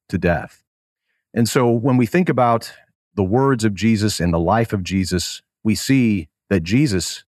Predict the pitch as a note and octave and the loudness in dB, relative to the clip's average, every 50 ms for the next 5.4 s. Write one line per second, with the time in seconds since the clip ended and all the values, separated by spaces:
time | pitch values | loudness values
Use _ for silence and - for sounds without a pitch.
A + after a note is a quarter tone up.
0 | _ _ G2+ B2+ A#2+ F#2+ F#2+ F2+ F2 F#2+ B2 D3 B2 F#2+ E2 - - - - _ | _ _ -2 0 2 2 0 2 2 2 2 2 2 0 -2 -4 -6 -12 -16 _
1 | _ - C3 F3+ D#3+ - _ _ - - F2+ D#2 D2 C2+ C2+ C#2 C2 - - C2 | _ 0 2 2 2 0 _ _ -2 -2 0 0 0 -2 -4 -6 -6 -6 -10 -14
2 | - - - _ _ _ _ _ _ _ _ _ - A2 G#2+ F#2+ G#2+ A#2+ A2 A#2 | -14 -14 -16 _ _ _ _ _ _ _ _ _ -2 0 2 2 2 4 4 4
3 | B2 B2+ A#2+ A#2 A2 G2+ - _ _ _ _ _ _ _ _ - - B2 A#2+ A#2 | 2 2 2 2 2 0 -2 _ _ _ _ _ _ _ _ -2 0 2 4 4
4 | A2 G2+ F2+ - - B2+ B2+ A#2+ A2 G#2 G2 F2 F#2+ F2 - - - - C3 D3+ | 2 0 -2 -2 -2 0 2 2 2 2 2 0 -2 -4 -4 -6 -2 0 0 0
5 | F3 - - F#2 D#2+ C#2+ - | 0 0 0 -2 0 -2 -6